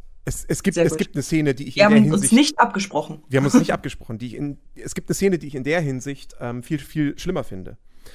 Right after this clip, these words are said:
Speaker 1: Und zwar, ähm, während Ursula ihren Song singt.
Speaker 2: Ja.
Speaker 1: Da zeigt sie da, äh, so mit ihrer Magie, zeigt sie
Speaker 2: <gasps> Ja!
Speaker 1: einen super dünnen Typen
Speaker 2: Ja!
Speaker 1: und eine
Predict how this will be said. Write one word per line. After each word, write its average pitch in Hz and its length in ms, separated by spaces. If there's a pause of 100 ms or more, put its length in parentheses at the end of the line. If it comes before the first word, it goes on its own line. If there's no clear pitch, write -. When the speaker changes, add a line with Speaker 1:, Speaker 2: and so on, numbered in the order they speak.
(220)
Speaker 1:
Und 131 120
zwar, 165 520 (420)
ähm, 127 640 (480)
während 185 300
Ursula 220 260
ihren 175 260
Song 196 260
singt. 92 280 (1080)
Speaker 2:
Ja. 196 280
Speaker 1:
Da 143 120
zeigt 226 240
sie 214 120
da, 190 500
äh, 165 400
so 156 540 (300)
mit 143 160 (140)
ihrer 143 200
Magie, 151 520 (280)
zeigt - 280
sie 427 60 (140)
Speaker 2:
<gasps> 494 140
Ja! 285 560
Speaker 1:
einen - 100
super 220 200
dünnen 240 340
Typen 294 340 (640)
Speaker 2:
Ja! 233 880
Speaker 1:
und 226 200 (120)
eine 208 340